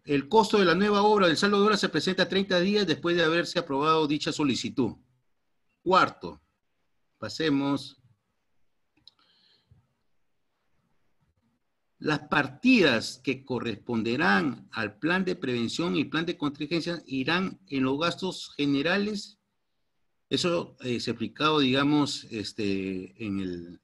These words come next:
en el, digamos, en, en el, en el tema de la exposición. Se va a tener que identificar si van a costos directos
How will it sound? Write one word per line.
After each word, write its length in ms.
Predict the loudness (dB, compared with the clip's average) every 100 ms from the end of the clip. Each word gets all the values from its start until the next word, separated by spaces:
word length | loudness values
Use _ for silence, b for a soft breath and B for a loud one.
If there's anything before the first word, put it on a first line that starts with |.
| -14
en 180 | -12
el, 480 | -10 -12 -16 -16 -20 _ _ _ _ _ _ _ _ _ _ -16
digamos, 460 | -8 -4 -2 -4
en, 200 | -4 -4
en 160 | -6 -8
el, 240 | -10 -14 -14
en 120 | -14
el 80 | -8
tema 180 | -4
de 60 | -2
la 60 | -4
exposición. 640 | -6 -10 -6 -4 -4 -6 _ _ _ _ _ _ _
Se 140 | -2
va 100 | -2
a 60 | 0
tener 240 | 0 0
que 80 | 0
identificar 840 | 0 0 -2 -10 -6 -2 -4 -6 -20 _ _ _ _ _ -16
si 240 | -12 -6
van 160 | -2 -2
a 120 | -4
costos 340 | -8 -6 -6
directos 680 | -4 -4 -4 -6 -8 -8 -18